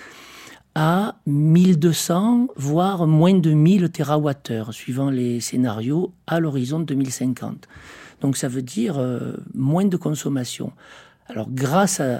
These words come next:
à de l'efficacité énergétique, effectivement, mais grâce aussi à une, euh, modification de nos modes d'usage, euh, pour les transports,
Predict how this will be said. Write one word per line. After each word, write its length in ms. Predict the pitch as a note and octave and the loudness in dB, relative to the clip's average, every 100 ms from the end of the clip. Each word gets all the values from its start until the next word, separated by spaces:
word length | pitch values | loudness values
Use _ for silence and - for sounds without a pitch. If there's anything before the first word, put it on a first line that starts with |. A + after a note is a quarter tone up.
| - | -6
à 80 | D3+ | -8
de 140 | B2 | -4
l'efficacité 800 | B2+ C3+ - C3 C#3 - C3 C3 | -2 -4 -6 -6 -6 -6 -6 -2
énergétique, 680 | B2+ B2 A2+ B2+ B2+ B3+ A#3+ | 0 0 -2 -8 -4 -2 -2
effectivement, 680 | E3 - - - C#3 F3+ B3 - - - - - - C3 | -4 -6 -10 -6 -2 -2 -2 -8 -20 -20 -20 -20 -8 0
mais 180 | C3+ | 0
grâce 400 | C#3 B2 D3 D3+ | 2 0 0 -2
aussi 360 | C#3 - E3+ G3 | -4 -2 -2 0
à 80 | C3+ | 0
une, 260 | B2+ C3 | 0 0
euh, 400 | B2+ A#2+ A#2 A2+ | 0 -2 -4 -4
modification 1000 | A2+ A#2+ D3 D3 C3+ - - A#2+ - E3 F3 | -2 0 0 -2 -6 -10 -8 -8 -6 -4 -2
de 260 | C3+ B2 | -2 -2
nos 160 | B2 A#2+ | 0 2
modes 320 | B2+ D3 C3 | 2 2 0
d'usage, 600 | A#2+ G#2+ A2+ B2+ D3+ B2+ | -6 -6 -4 -4 -4 -6
euh, 160 | A#2 A2+ | -8 -8
pour 160 | - C3 | -6 -4
les 100 | B2+ | -6
transports, 760 | - A#2+ - - B2+ C#3 D#3 | -4 -6 -6 -4 -4 -4 -6